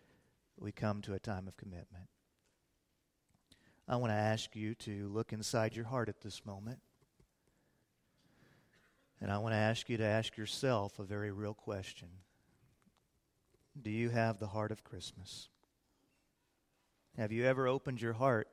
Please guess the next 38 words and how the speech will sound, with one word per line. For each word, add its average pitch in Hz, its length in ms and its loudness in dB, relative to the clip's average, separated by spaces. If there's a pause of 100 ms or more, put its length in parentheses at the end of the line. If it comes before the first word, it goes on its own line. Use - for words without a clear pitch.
to 113 100 -8
Jesus 107 380 -6
Christ 107 640 -6 (1300)
and 101 160 -8
trusted 113 400 0
in 120 140 -4
Him 95 400 -6 (1120)
as 101 160 -4
your 101 100 -4
Lord 95 260 -6
and 104 120 -12
Savior? - 500 -10 (1900)
If - 140 -8
there's 127 220 4
never 120 240 2
been 117 160 0
that 107 240 -2
time 110 240 0
in 110 80 -6
your 113 160 -2
life, 98 420 -4
I 101 120 -4
want 104 180 -6
to 104 60 -6
invite 104 440 -4
you 117 60 -6
to 110 80 -4
make 107 240 -4
this 120 280 -4
your 120 120 -6
moment. 120 380 -6 (1500)
We 120 80 -2
call 127 260 6
it 120 80 4
your 113 140 -4
moment 113 280 -2
of 113 100 -4
salvation. 101 680 -4